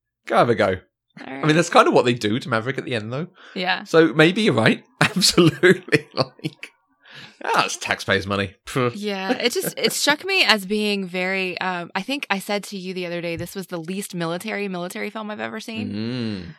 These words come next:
Speaker 2: Because there was, I mean, when you think of the military, at least the American military, you think of boot camp, you think of very rigid, strict routines, you think of, um, procedures and policies, like, you have to have your hair cut a certain way,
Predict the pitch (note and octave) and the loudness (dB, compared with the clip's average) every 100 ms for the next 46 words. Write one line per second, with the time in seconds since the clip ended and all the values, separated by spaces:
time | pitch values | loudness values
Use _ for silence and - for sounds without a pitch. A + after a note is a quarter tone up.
0 | - A3 G#3 G#3 G#3 F#3 F#3 - - G3+ | -6 -4 0 0 0 -2 -10 -6 -4 -2
1 | G3+ F3 - F3+ G3+ B3 D4+ F4 - B3 | -4 -6 -16 -8 -4 0 0 -2 -4 -4
2 | A#3 F#3 F#3 E3 E3 E3 D#3 D3+ C#3+ D#3+ | -4 -6 -4 -4 -4 -6 -8 -10 -8 -6
3 | F#3+ G3+ - - E3+ D#3+ C#3+ C3 - - | -6 -6 -12 -12 -8 -6 -6 -8 -12 -14
4 | - D#3 - - - E3 F#3 D3 C3 D#3+ | -14 -14 -12 -12 -14 -14 -12 -12 -8 -8
5 | - D3 A2+ - _ D#3 - D3+ C#3+ - | -8 -10 -10 -12 _ -16 -12 -12 -12 -12
6 | C#3+ C#3+ C#3 C#3 C#3 _ - _ _ D#3 | -10 -8 -8 -10 -14 _ -20 _ _ -20
7 | C#3+ F#3+ F#3 F#3+ F#3 D#3 D#3 D3 F3 E3 | -8 -4 -2 -2 -2 -4 -8 -6 -6 -2
8 | E3+ D#3+ D#3 D#3 - - D#3 - F3 D#3+ | -2 -2 -4 -10 -10 -6 -6 -8 -14 -10
9 | D3 - A3+ G#3+ G3+ G3 D#3+ D#3 - D#3 | -10 -8 -8 -6 -4 -6 -10 -14 -12 -12
10 | D3+ - C#3+ C#3 C#3+ D3 - _ _ - | -12 -10 -10 -8 -10 -12 -20 _ _ -16
11 | - C#2+ A#1+ G1+ - _ _ _ _ _ | -12 -10 -12 -14 -20 _ _ _ _ _
12 | - _ _ _ F3 - G3+ F#3 F3 D#3 | -20 _ _ _ -12 -8 -6 -4 -6 -8
13 | - G3+ G3+ G3+ F#3+ F#3 D#3+ D#3+ D3 - | -6 -4 -4 -4 -8 -10 -10 -12 -12 -14
14 | - C#3+ E3 G#3+ G#3+ G#3+ G#3 G3+ G3 F#3 | -12 -12 -10 -8 -8 -10 -10 -10 -10 -10
15 | F#3+ F#3 F3+ F3 | -6 -4 -4 -4